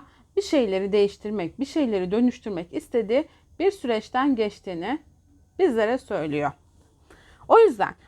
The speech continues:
bu insan artık tamamlanacak, tamamlanmak istiyorum diyor. Artık içimde bulunan aşkı, sevgiyi, aile olmak, e, istediğim, daha doğrusu aile olma arzusunu ortaya çıkartmak istediğim bir sürecim var diyor.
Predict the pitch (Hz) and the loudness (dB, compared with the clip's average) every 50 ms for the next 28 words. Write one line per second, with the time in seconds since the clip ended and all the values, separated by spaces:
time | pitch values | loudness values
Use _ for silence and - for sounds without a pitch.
0 | _ - - 320 415 415 - - 247 - - - 320 427 415 - 262 233 - - | _ -2 0 2 2 2 4 2 0 0 2 2 2 2 2 -2 -8 -10 -8 -4
1 | 214 214 226 233 226 233 233 233 226 226 233 233 202 - - 247 240 - - - | -2 0 2 4 2 2 2 0 0 0 0 0 0 0 0 0 0 -2 -4 -2
2 | 214 220 226 226 233 233 233 226 233 240 247 269 262 - 196 175 - - - 175 | 0 4 4 4 4 4 4 4 4 6 4 4 2 0 -10 -14 -14 -10 -6 -4
3 | 165 160 156 156 160 160 160 156 156 156 160 - - - - - - - 247 349 | -2 -2 -2 -2 -4 -4 -2 -2 -2 -2 -2 -4 -8 -20 -18 -4 4 6 6 6
4 | - - - _ - - - - - 208 220 226 294 262 220 233 220 220 214 214 | 6 0 -12 _ -20 -20 -18 -12 -6 -4 0 0 0 2 2 0 0 0 0 2
5 | 214 208 185 - - 185 196 185 - - - - - 240 226 220 247 294 - - | 0 0 0 0 -2 -2 -2 -2 -6 -14 -12 -2 2 4 6 6 6 4 0 -8
6 | - - - _ _ - - - - 214 202 214 208 180 180 196 190 180 180 208 | -20 -20 -20 _ _ -20 -16 -6 0 0 2 2 0 -2 -8 -8 -6 -4 -4 -4
7 | 240 233 - - _ - - 185 190 190 196 220 254 294 285 247 214 220 208 185 | -6 -8 -10 -20 _ -4 0 2 2 2 2 2 2 4 4 2 2 0 -4 -6
8 | - - _ _ _ - - 180 185 190 185 - - 196 - - - 202 196 175 | -8 -14 _ _ _ -10 -4 -2 0 0 -2 -2 -6 -10 -12 -8 -6 -6 -6 -2
9 | 196 190 180 180 175 - _ _ _ _ _ - 180 208 220 233 214 202 185 190 | -2 -2 -2 -2 -6 -10 _ _ _ _ _ 0 4 6 6 6 4 2 -2 -2
10 | - - - - 175 185 185 190 214 269 294 294 262 226 190 - 165 180 185 190 | -6 -10 -2 4 6 6 6 6 4 4 4 4 2 2 0 2 2 2 2 2
11 | 190 180 196 - - - 277 - - 190 180 175 - - 202 214 220 - - - | -2 -6 -10 -16 -8 -8 -8 -6 -4 -4 -4 -4 -4 -4 -4 -4 -4 -4 -6 -2
12 | - 180 156 151 - 170 170 - - - - 196 180 208 233 240 202 170 180 175 | 0 0 0 0 -4 -12 -12 -12 -14 -8 -6 -4 0 0 2 2 2 0 0 -2
13 | 170 - - 165 165 160 147 185 185 180 170 160 147 135 139 143 147 - 147 147 | -4 -6 -4 -4 -4 -2 -2 -2 -2 -2 0 0 0 0 0 -2 -4 -4 -4 -4